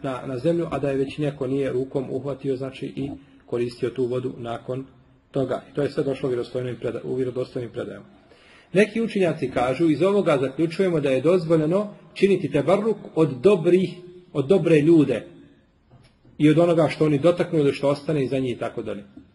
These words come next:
Pa je ovo ubjeđenje pogrešno. Kod ehlu sunneta wal džemata je dozvoljeno tebaruk da se čini samo od poslanika, sallallahu alejhi ve selleme, pa nam nije poznato da je neko došao i uzimao vodu od Ebu Bekra,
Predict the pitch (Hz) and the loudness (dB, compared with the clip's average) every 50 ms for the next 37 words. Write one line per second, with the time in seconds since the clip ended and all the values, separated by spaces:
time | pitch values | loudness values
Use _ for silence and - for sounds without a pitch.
0 | _ _ _ _ _ _ _ _ _ _ _ _ _ _ _ _ _ _ _ _ | _ _ _ _ _ _ _ _ _ _ _ _ _ _ _ _ _ _ _ _
1 | _ _ _ _ _ - 147 143 147 170 190 208 196 180 175 165 147 147 175 185 | _ _ _ _ _ -2 0 2 4 6 8 8 8 8 6 4 4 4 2 2
2 | 190 170 - 180 156 139 117 - - - 110 95 - - _ _ - - - - | 2 0 0 0 -2 -2 -4 -6 -8 -10 -12 -14 -16 -20 _ _ -20 -20 -20 -20
3 | - - - - 143 165 156 151 147 147 - 165 165 156 160 147 139 135 131 139 | -18 -10 -4 -2 0 0 2 0 -2 -2 -2 -2 -2 0 0 0 0 0 0 0
4 | 151 143 156 170 190 190 185 175 156 147 151 165 170 151 165 156 147 143 151 160 | 0 0 0 -2 -2 -2 0 0 0 2 2 2 2 2 2 0 2 0 -2 -2
5 | - 151 143 151 165 165 147 135 139 131 - 135 135 156 156 151 143 - 208 202 | -2 -2 -2 0 0 0 0 0 -2 -6 -6 -6 -6 -4 -4 -4 -2 0 0 0
6 | 190 175 165 - 160 151 - 160 151 156 165 160 165 147 - 147 139 139 139 139 | 2 0 -2 -2 -4 -4 -4 -4 -4 -4 -4 -4 -4 -4 -2 -2 -2 0 0 -2
7 | 135 131 - - 147 160 185 190 190 - - - - - - 180 185 190 208 220 | -2 -4 -4 -4 -2 -2 -2 -4 -6 -10 -20 -20 -10 -4 -2 0 2 4 4 4
8 | 196 - - 180 165 156 156 156 156 143 147 143 156 147 151 139 127 135 127 - | 4 4 4 0 0 0 0 0 0 0 0 0 0 -2 -2 -2 -2 -2 -2 0
9 | - 165 170 180 180 - - - - - - - 151 160 165 147 160 160 151 147 | 0 0 0 0 -2 -6 -14 -20 -20 -14 -4 2 4 4 4 4 4 4 4 4
10 | 147 156 147 147 143 143 143 139 139 135 160 165 165 175 | 4 4 4 2 2 2 2 2 2 0 0 0 0 0